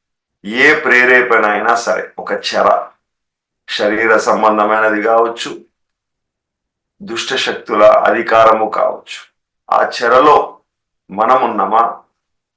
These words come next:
మరి మన ఎడల ప్రవర్తిస్తున్న వాళ్ళు ఉన్నారా అనేది ఖచ్చితంగా మనం చూడాలి. దేవుని కృపను బట్టి మరి భౌతికమైనవి దొరకనప్పుడు మనుషులు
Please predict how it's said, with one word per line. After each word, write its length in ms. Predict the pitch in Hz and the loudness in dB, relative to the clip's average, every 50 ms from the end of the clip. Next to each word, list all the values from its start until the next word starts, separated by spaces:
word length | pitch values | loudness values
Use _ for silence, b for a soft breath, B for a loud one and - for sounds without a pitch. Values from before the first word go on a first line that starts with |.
| _ - | _ -6
మరి 200 | 98 104 104 104 | -4 -4 -2 -2
మన 180 | 101 107 110 123 | 0 0 2 2
ఎడల 360 | 123 127 131 131 131 127 127 | 4 4 4 6 6 6 4
ప్రవర్తిస్తున్న 800 | 123 120 120 120 120 123 120 123 127 127 - - - 117 104 104 | 4 4 4 4 4 2 2 -2 -8 -12 -12 -12 -10 -4 0 0
వాళ్ళు 300 | 104 101 101 98 98 92 | 2 2 2 2 0 -2
ఉన్నారా 340 | 92 92 92 92 95 92 92 | 0 0 2 2 4 4 2
అనేది 460 | 92 95 101 104 110 120 127 - - - | 2 0 -4 -8 -10 -12 -12 -12 -16 -18
ఖచ్చితంగా 640 | 104 101 - - - - 107 98 98 107 123 135 | -18 -16 -16 -16 -6 -4 -4 -2 0 0 0 0
మనం 320 | - 104 104 101 98 95 92 - - 95 | 0 0 0 0 0 -2 -6 -10 -12 -8
చూడాలి. 380 | 92 - - - - - - _ _ _ _ _ _ _ _ _ _ _ _ _ - | -6 -4 -4 -4 -6 -10 -16 _ _ _ _ _ _ _ _ _ _ _ _ _ -12
దేవుని 400 | 98 127 151 156 165 165 160 151 | -4 -2 2 4 4 4 4 2
కృపను 380 | - - 135 127 127 127 127 | 0 -2 0 0 2 2 2
బట్టి 640 | 117 117 110 110 117 131 127 107 101 - - - - - - | 2 2 2 0 0 -2 -4 -4 -4 -6 -8 -12 -16 -8 -6
మరి 160 | 110 110 113 | -4 -4 -2
భౌతికమైనవి 1080 | 98 98 117 147 - - 156 - 147 143 143 143 139 139 139 135 135 135 135 135 135 127 | 0 2 4 4 4 2 0 0 2 2 4 4 4 4 4 2 2 2 0 -2 -2 -2
దొరకనప్పుడు 880 | 107 104 107 107 117 120 127 131 123 117 - - 117 110 101 92 - - _ _ _ _ _ _ _ _ _ _ _ _ _ _ _ 95 | -2 0 2 2 2 2 2 2 2 2 0 -2 -6 -8 -8 -10 -12 -16 _ _ _ _ _ _ _ _ _ _ _ _ _ _ _ -8
మనుషులు 800 | 98 110 123 127 127 - 135 117 107 104 113 127 - - - | -6 -4 -4 -4 -4 -4 -4 -4 -2 -2 -2 -2 -4 -6 -8